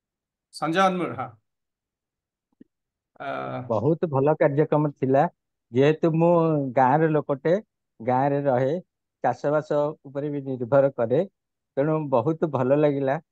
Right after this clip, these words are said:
Speaker 2: ଯୋଉ କଥା ବିଶ୍ୱଭାରତୀ ମ୍ୟାଡାମଙ୍କ ମନରେ ଯୋଉ କ୍ଷୋଭରେ ସେ କହିଲେ, ମୋର ବି ମନରେ ସେ କ୍ଷୋଭ ଆସେ, କିନ୍ତୁ ମୁଁ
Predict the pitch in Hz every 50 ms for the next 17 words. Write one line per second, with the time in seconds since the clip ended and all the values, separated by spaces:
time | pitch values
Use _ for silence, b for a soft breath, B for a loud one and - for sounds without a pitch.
0 | _ _ _ _ _ _ _ - 120 143 165 170 175 175 175 170 170 165 151 -
1 | _ _ - 139 135 - - 151 156 160 160 156 156 147 139 139 135 - - 156
2 | 156 156 156 160 156 - 156 151 147 135 135 143 143 147 143 151 147 143 131 131
3 | 131 135 135 143 139 135 147 143 139 - _ - 131 120 113 131 135 139 147 131
4 | - 139 127 - - 120 120 123 120 120 117 107 104 _ _ _ _ _ - 120
5 | 117 117 127 147 165 165 190 196 185 180 175 170 175 180 175 - - 175 175 160
6 | - _ 165 156 143 165 170 156 139 139 - - 127 110 104 - _ _ _ _
7 | _ 156 180 185 180 214 202 196 196 185 170 160 151 139 147 165 180